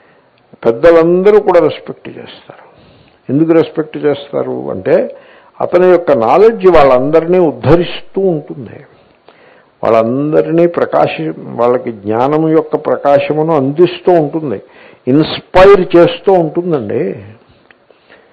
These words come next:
బౌద్ధ భిక్షువు మన సమీపంలోకి వచ్చాడనేప్పటికీ మనందరం ఇన్స్పైర్ అయిపోతాం. వయస్సు చిన్నదైనా కూడా పర్వాలేదు.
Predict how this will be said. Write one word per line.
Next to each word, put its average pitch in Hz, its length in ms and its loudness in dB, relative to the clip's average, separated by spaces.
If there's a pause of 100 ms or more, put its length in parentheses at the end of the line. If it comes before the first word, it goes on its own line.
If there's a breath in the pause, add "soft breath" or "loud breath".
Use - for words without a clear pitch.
(340 soft breath)
బౌద్ధ 120 320 -4
భిక్షువు 151 840 2
మన 135 280 -2 (100)
సమీపంలోకి 143 560 -2
వచ్చాడనేప్పటికీ 143 1160 0 (480 soft breath)
మనందరం 131 560 0
ఇన్స్పైర్ 190 500 -4
అయిపోతాం. - 360 -10 (1000 soft breath)
వయస్సు 151 320 4
చిన్నదైనా 170 640 4
కూడా 180 240 4
పర్వాలేదు. 135 600 0